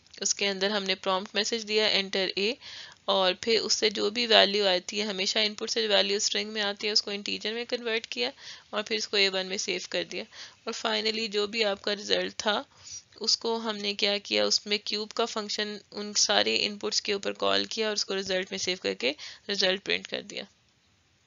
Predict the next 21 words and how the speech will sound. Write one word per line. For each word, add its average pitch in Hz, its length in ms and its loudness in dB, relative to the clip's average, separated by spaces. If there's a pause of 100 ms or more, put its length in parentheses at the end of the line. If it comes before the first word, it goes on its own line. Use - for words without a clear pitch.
(500)
तो 214 80 -6
कुछ 202 240 0
इस 208 120 0
तरह 196 180 6
से 202 180 8
आएगा 185 280 8
कि 196 180 4 (420)
enter 196 280 8
ए 190 160 8
बी 190 200 -2
सी, 190 260 -2
तो 185 200 0
मैंने 185 300 0
जो 190 140 -4
है 175 220 4
वो, 175 280 -2 (360)
अ, - 100 2
वैल्यूज 180 520 6
एंटर 180 280 -4
की 175 240 -4
थ्री, 185 460 -6